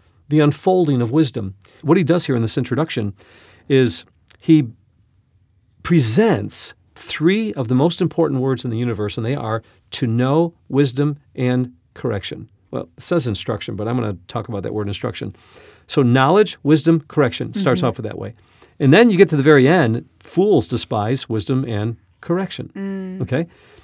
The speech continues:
Speaker 1: And so what happens here in Proverbs is it is, it is
Speaker 2: <clears throat>
Speaker 1: framed with these three words, knowledge, wisdom, correction, and at the bottom, knowledge, wisdom, correction.
Speaker 2: Oh, cool.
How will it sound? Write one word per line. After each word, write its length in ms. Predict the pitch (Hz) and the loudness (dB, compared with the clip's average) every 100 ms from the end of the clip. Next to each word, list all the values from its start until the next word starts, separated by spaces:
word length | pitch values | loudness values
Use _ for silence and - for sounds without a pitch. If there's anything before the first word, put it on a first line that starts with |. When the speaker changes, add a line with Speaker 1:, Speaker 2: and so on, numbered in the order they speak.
| _ - | _ -4
Speaker 1:
And 100 | 123 | 2
so 200 | 156 135 | 2 2
what 220 | 139 165 | 0 0
happens 520 | 143 214 240 131 - - _ _ | 0 -2 0 0 -2 -10 _ _
here 320 | - - 151 147 | -6 2 2 2
in 140 | 117 | -2
Proverbs 500 | - 190 123 101 104 _ _ - | -2 -2 0 -4 -6 _ _ -2
is 160 | 131 | 2
it 100 | 156 | 4
is, 300 | 131 117 - - _ _ _ - | 4 2 -2 -8 _ _ _ -8
it 160 | 143 | -2
is 160 | 127 - | -2 -2
Speaker 2:
<clears throat> 240 | - 226 | -2 0
Speaker 1:
framed 540 | 220 226 156 104 113 - _ - | 2 4 4 2 -2 -8 _ -4
with 160 | 135 - | -2 0
these 260 | 123 - | -2 -2
three 300 | - - 170 | -4 2 4
words, 460 | 151 127 95 85 - _ _ | 4 -2 -4 -8 -14 _ _
knowledge, 520 | 117 120 127 170 170 - | -2 0 2 0 -4 -8
wisdom, 480 | 131 131 143 147 165 _ _ _ | -2 -2 0 -2 -4 _ _ _
correction, 480 | - 117 - 143 165 _ _ | -2 -2 -2 -6 -8 _ _
and 100 | 127 | -4
at 100 | 117 | -4
the 60 | 110 | -2
bottom, 480 | 101 185 143 117 139 _ - | 2 2 2 -2 -4 _ -8
knowledge, 380 | 120 110 117 120 | -4 -2 -4 -4
wisdom, 280 | 113 117 104 | -6 -6 -6
correction. 400 | 123 104 - 214 | -4 -4 -6 -8
Speaker 2:
Oh, 140 | 208 - | -8 -12
cool. 340 | - 202 | -14 -14